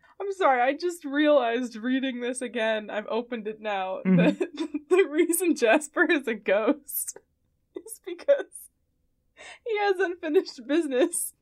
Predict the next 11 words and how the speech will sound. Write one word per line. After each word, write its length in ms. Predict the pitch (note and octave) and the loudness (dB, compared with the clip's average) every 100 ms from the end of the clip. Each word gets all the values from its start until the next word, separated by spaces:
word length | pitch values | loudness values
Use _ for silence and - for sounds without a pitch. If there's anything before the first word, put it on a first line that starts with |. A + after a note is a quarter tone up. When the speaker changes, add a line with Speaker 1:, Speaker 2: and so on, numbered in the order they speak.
| G4+ | -18
Speaker 1:
because 300 | - D#4+ D4 | -10 -10 -8
he 80 | C#4+ | -8
didn't 280 | D#4+ C#4+ | -6 -8
finish 340 | - C#4+ F#4+ - | -6 -2 0 -2
cleaning 300 | - C5+ - | 0 0 2
Speaker 2:
<laughs> 400 | E5 - F5 - | 2 4 2 2
Speaker 1:
the, 60 | D#4+ | -8
he 20 | |
didn't 800 | D#4+ D#4+ - C#5+ D5+ D#5 D#5+ D5+ | -8 -8 -4 2 4 4 2 -6
finish 280 | B4+ C#5 - | 2 2 2
cleaning 320 | B4+ B4+ C5 | 2 4 4